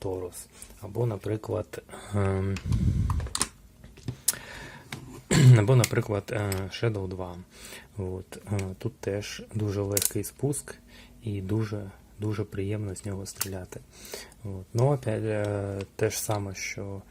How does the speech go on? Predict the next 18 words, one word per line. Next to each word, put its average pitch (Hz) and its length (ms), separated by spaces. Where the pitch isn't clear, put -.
і 104 100
з - 120
Торосом, 101 760
е, - 40
покриття, 101 720
е, 101 280
злазить, 110 540
і - 40
тому 107 340
його 104 280
треба 107 320
або 107 220
відновлювати, 117 680
або 104 240
купити 117 340
просто 110 360
другий. 120 460
<clears throat> 123 340